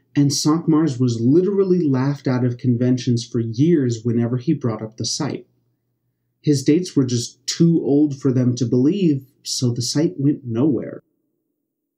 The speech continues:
Bluefish Caves could have been up there as one of the linchpin sites responsible for dismantling the Clovis Bar,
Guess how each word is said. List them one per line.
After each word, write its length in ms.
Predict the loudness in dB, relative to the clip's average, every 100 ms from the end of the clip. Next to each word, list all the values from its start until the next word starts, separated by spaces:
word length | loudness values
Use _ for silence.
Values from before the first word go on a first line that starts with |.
| _
Bluefish 480 | 2 2 2 0 0
Caves 300 | 2 2 -2
could 320 | -8 -2 0
have 120 | 0
been 140 | 2 0
up 200 | 0 -2
there 360 | -2 -2 -4
as 220 | -2 -2 0
one 180 | 0
of 120 | 2 0
the 80 |
linchpin 800 | 0 2 2 0 -2 -4 0 0
sites 460 | -2 -2 -2 -2 -4
responsible 760 | -6 -4 -4 -2 -2 -2 -4
for 120 | -2 -4
dismantling 680 | -4 -2 0 0 0 0 0
the 80 |
Clovis 420 | -2 0 0 0 -2
Bar, 300 | -4 -6